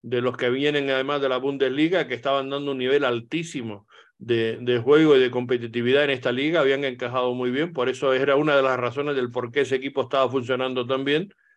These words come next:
y, y bueno, los van a tener, eh, ausentes y además por algo de, de tiempo, parece, por la información que hay de la última hora de la rueda de prensa que dieron justo previa para este partido de mañana.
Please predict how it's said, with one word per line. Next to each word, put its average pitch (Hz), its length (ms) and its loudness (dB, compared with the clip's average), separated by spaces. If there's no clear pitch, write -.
y, 123 500 0
y 123 40 0
bueno, 143 260 2
los 123 240 2
van 143 180 2
a 131 120 -2
tener, 147 400 0
eh, 123 360 -2
ausentes 156 600 0
y - 20 4
además 143 280 2
por 131 200 0
algo 127 300 0
de, 120 100 -8
de 120 140 0
tiempo, 123 420 -2
parece, 127 400 0
por 131 160 -2
la 123 60 0
información 120 520 -4
que 127 160 2
hay 139 440 2
de 127 260 0
la 123 100 4
última 131 480 2
hora 135 220 4
de 123 80 2
la 123 100 0
rueda 131 200 2
de 131 100 2
prensa 135 300 -4
que 123 80 -4
dieron 131 260 0
justo 131 320 -2
previa 139 400 2
para 123 220 -2
este 123 200 -4
partido 131 380 0
de 135 80 4
mañana. 131 520 -4